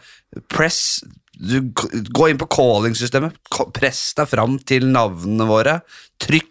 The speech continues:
call, så er det første til høyre, fjerde etasje, så til venstre. Det er,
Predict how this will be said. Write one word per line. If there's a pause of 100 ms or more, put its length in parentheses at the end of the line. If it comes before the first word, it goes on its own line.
(140)
call, (220)
så
er
det
første
til
høyre, (220)
fjerde
etasje, (240)
så (140)
til
venstre. (240)
Det
er,